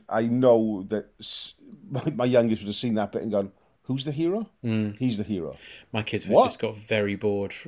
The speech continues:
Speaker 2: from the Tuk Tuk onwards. It's very boring.
Speaker 1: <coughs> Well, I, what I, I, I, initially I quite enjoyed the deliberate pace of it because,
Speaker 2: Yeah.
Speaker 1: um, 'cause actually, you know,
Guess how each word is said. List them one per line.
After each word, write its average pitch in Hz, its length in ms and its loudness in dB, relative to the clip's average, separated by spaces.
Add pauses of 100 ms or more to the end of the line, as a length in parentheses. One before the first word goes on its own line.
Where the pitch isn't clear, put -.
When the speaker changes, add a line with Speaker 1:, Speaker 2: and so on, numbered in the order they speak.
(140)
Speaker 2:
from 110 240 -6
the 104 100 -2
Tuk - 260 -6
Tuk - 240 -10
onwards. 104 420 -6
It's 110 120 -14
very 104 260 -4
boring. 101 380 -6
Speaker 1:
<coughs> 214 100 -6 (600)
Well, 285 140 4
I, 160 220 -8 (360)
what 220 160 0
I, 240 260 2
I, 214 200 4
I, 214 80 2 (100)
initially 220 460 2
I 160 40 0
quite 160 200 0
enjoyed 147 260 0
the 127 60 -4
deliberate 120 600 0
pace 123 360 -4
of 85 100 -12
it - 180 -20
because, 135 320 -4
Speaker 2:
Yeah. 151 140 2 (800)
Speaker 1:
um, 131 300 4 (360)
'cause 240 160 -2
actually, 202 460 -4 (220)
you 254 100 -6
know, 233 100 -10